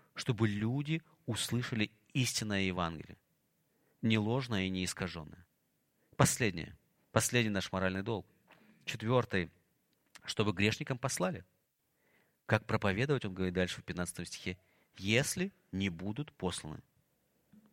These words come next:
Смотрите, Бог предусмотрел не только кого спасти,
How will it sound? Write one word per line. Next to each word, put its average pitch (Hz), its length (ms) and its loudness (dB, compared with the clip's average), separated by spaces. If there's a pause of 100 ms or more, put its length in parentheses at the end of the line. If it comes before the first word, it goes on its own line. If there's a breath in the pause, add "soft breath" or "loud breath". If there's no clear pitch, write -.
(440 soft breath)
Смотрите, 131 360 4
Бог 110 260 2
предусмотрел 104 600 0
не 98 120 0
только 120 300 -2
кого 110 300 0
спасти, - 500 -8